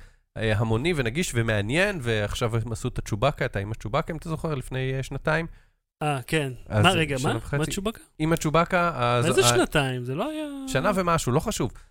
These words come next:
Speaker 2: אה, סוף שש עשרה, לא?
Speaker 1: כן, אז
Speaker 2: אה.
Speaker 1: עזוב רגע את הזמנים.
Speaker 2: וואי, איך פתאום.
Speaker 1: אז אני אומר,
Speaker 2: נכון.
Speaker 1: היא הייתה כאילו, הם אמרו, "תראו איזה מדהים הלייב, הנה אישה אנונימית, נהייתה, אה, מפורסמת ומגניבה ומצחיקה וכיף לראות אותה."
Speaker 2: מהמם.
Speaker 1: אז, אה,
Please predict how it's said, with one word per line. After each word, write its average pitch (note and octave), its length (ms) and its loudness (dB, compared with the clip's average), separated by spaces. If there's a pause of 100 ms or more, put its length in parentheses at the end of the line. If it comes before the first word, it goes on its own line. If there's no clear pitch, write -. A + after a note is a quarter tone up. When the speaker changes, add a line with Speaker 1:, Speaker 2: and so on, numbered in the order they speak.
(180)
Speaker 2:
אה, - 140 -10
סוף B3+ 240 0
שש - 280 0
עשרה, D3+ 260 -2
לא? A3+ 200 -4 (480)
Speaker 1:
כן, A2+ 240 0 (200)
אז A#2 320 -8
Speaker 2:
אה. F3 60 -2
Speaker 1:
עזוב D3 340 0
רגע G#2+ 260 0
את G2 120 -4
הזמנים. F#2+ 440 -2 (140)
Speaker 2:
וואי, G#3+ 160 -2
איך - 100 -8
פתאום. A#2+ 240 -2
Speaker 1:
אז A#2 100 2
אני B2 120 2
אומר, D#3+ 140 4
Speaker 2:
נכון. D3+ 120 2
Speaker 1:
היא E3+ 100 2
הייתה D#3+ 240 2
כאילו, C#3 300 2
הם B2 40 2
אמרו, B2+ 220 2
"תראו C#3+ 320 0
איזה D3+ 180 0
מדהים C3+ 280 2
הלייב, C#3+ 340 4
הנה B2+ 180 0
אישה A#2+ 340 0
אנונימית, B2 520 0
נהייתה, G#2 540 0
אה, F#2+ 140 0
מפורסמת C3 760 -2
ומגניבה F#2+ 640 0
ומצחיקה F#2+ 520 -4
וכיף - 320 -4
לראות B2 280 -2
אותה." D3 200 0 (200)
Speaker 2:
מהמם. C#3 280 0
Speaker 1:
אז, B2 280 2
אה, D3 60 4